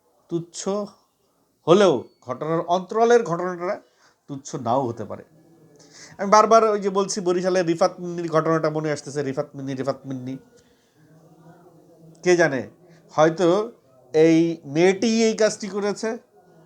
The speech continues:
যে মেয়েটি সঙ্গে ছিল, অথবা তার প্রথম স্ত্রী এই কাজটি করেছে প্রতিশোধ নেওয়ার জন্যে। কে জানে,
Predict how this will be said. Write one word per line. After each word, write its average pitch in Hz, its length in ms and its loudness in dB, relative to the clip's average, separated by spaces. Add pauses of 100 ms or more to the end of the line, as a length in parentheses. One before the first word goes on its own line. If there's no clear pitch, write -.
(140)
যে 147 180 -6
মেয়েটি 165 300 0
সঙ্গে 165 340 -2
ছিল, 190 240 -6 (800)
অথবা 233 560 2 (440)
তার 170 160 2
প্রথম 196 400 2
স্ত্রী 226 260 0
এই 208 100 4
কাজটি 175 300 0
করেছে 131 460 -8 (1200)
প্রতিশোধ 156 360 0
নেওয়ার 127 300 -2
জন্যে। 104 300 -8
কে 269 220 2
জানে, 139 360 0